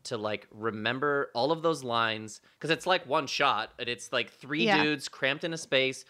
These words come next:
Speaker 1: You know there's a camera, like, six inches away from the dude that's closest to the camera.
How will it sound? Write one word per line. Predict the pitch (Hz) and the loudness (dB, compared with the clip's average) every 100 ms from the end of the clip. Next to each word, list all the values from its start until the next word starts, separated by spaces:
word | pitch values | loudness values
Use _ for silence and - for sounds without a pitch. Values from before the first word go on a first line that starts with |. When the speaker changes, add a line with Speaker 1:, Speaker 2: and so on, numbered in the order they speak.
| - - - | -20 -20 -10
Speaker 1:
You | 123 | -2
know | 139 | 2
there's | 160 147 | 4 2
a | 139 | -2
camera, | - 143 135 120 | 0 0 0 -4
like, | 110 107 | -4 -6
six | - - - 139 - | -8 -10 -6 -6 -4
inches | 147 143 135 | -4 -4 -4
away | 135 143 | -2 -2
from | - 120 | -4 -6
the | 113 | -6
dude | 101 117 | -4 -6
that's | 107 | -6
closest | - 120 117 110 | -4 -4 -4 -12
to | 107 | -10
the | |
camera. | 104 123 107 104 104 | -2 0 0 -4 -6